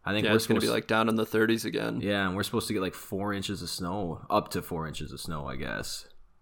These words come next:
Speaker 1: At
Speaker 2: Yikes,
Speaker 1: least
Speaker 2: they're not predicting any for <laughs> us. I'm
Speaker 1: Lucky.
Speaker 2: glad of that.
Speaker 1: Yeah, it's annoying. But then it's supposed to be back up by, like, fifty by the end of the week, so I, I don't know why I act surprised every year. We live through the same shit in Wisconsin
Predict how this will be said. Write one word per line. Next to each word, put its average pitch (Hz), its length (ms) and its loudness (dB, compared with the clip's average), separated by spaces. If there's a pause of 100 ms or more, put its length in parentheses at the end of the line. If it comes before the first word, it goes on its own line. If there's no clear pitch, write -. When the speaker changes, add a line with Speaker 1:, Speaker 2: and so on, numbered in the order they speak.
(160)
Speaker 1:
At 127 60 -4
Speaker 2:
Yikes, 117 240 8
Speaker 1:
least - 240 2
Speaker 2:
they're 131 140 8
not 147 180 6
predicting 120 420 4
any 120 240 8
for 110 300 0
<laughs> - 140 2
us. - 180 -2
I'm 104 100 2
Speaker 1:
Lucky. 98 160 6
Speaker 2:
glad 117 240 6
of 104 140 -2
that. 117 400 4
Speaker 1:
Yeah, 82 300 0 (240)
it's 95 180 -2
annoying. 87 480 -4
But 127 100 4
then 143 140 4
it's 143 100 4
supposed 143 220 4
to 143 60 4
be 123 60 4
back 123 200 4
up 120 100 4
by, 117 100 2
like, 110 280 2
fifty 90 400 0
by 87 140 -2
the 90 100 -2
end 90 140 -2
of 90 40 -4
the 90 80 -2
week, 82 280 -4
so 85 460 -2 (300)
I, 127 280 6 (240)
I 135 60 0
don't 170 100 6
know 165 80 4
why 147 160 12
I - 20 6
act 139 200 6
surprised 110 440 4
every 107 200 4
year. 98 300 2
We 98 180 0
live 110 180 6
through 117 100 0
the 110 60 2
same 104 280 -2
shit 101 260 -2
in 101 60 -6
Wisconsin 90 540 -2